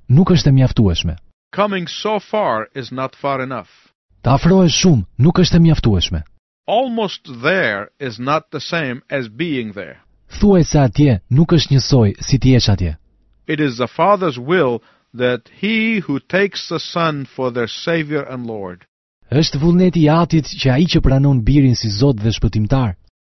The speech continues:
Speaker 2: will receive all the treasures of heaven.
Speaker 1: do të marrë të gjithë thesaret e qiellit.
Speaker 2: To ignore the Son is as bad as rejecting him.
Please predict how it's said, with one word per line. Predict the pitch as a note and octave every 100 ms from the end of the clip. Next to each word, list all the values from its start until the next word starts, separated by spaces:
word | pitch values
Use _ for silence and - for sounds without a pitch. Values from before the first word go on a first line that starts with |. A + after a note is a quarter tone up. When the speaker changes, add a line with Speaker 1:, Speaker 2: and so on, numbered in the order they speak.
| _ _
Speaker 2:
will | B2+ F3+
receive | D#3 D3 - F#3+ D#3
all | C#3 D3+ F3 F#3+
the | F#3+
treasures | F#3+ D3+ C#3 C#3+ B2
of | C#3+
heaven. | C#3+ B2 G2 F2 _ _ _ _ _ _
Speaker 1:
do | G#2+ E3+
të | F3
marrë | D#3 D#3 D#3 A2+
të | B2+ G#2 F#2+
gjithë | F3 - -
thesaret | B2+ - C#3 C#3 A#2+
e |
qiellit. | A#2 C3+ F#2+ D#2+ - _ _ _ _ _
Speaker 2:
To | - D#3
ignore | A#2 A#2+ C#3+ A3 G#3
the | E3+
Son | - F3 B2+ B2+ D3
is | D3+ A#2+
as | A#2+ G#2
bad | B2+ D#3 A#2+
as | B2+ A2+
rejecting | B2 A2 C3+ - G#2+ F#2
him. | E2+